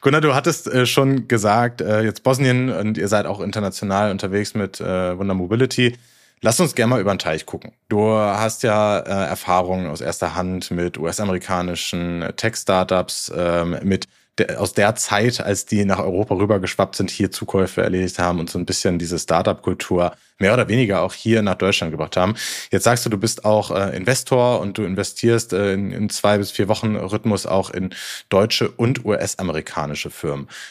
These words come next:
Bedeutet, auch deutsche Startups sind es wert, äh, Invest-, Investments von dir zu bekommen,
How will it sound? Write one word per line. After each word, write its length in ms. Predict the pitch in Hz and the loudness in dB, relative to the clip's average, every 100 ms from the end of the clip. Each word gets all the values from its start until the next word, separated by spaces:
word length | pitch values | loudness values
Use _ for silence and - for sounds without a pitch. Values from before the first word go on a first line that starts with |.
| - - | -12 -4
Bedeutet, 840 | 98 101 127 135 175 175 - - _ - | 2 4 4 2 -2 -2 -6 -10 _ 2
auch 260 | 127 156 - _ - | 2 2 -8 _ 0
deutsche 440 | 117 151 - 143 | 0 2 0 0
Startups 680 | - 123 123 - 131 127 - - | 0 2 2 2 -2 -2 -12 -10
sind 240 | 101 113 123 | -2 0 0
es 160 | 113 | -2
wert, 380 | 92 98 107 - | 0 0 0 -4
äh, 400 | - 101 98 95 | -4 -2 0 -2
Invest-, 480 | - 95 95 - - | -2 -4 -4 -6 -10
Investments 680 | 98 107 98 117 - 107 101 | -6 -4 0 0 0 -2 0
von 200 | - 98 | 0 2
dir 160 | 95 92 | 0 0
zu 120 | 92 | -4
bekommen, 640 | 90 - 110 120 131 139 | -4 2 4 4 0 -4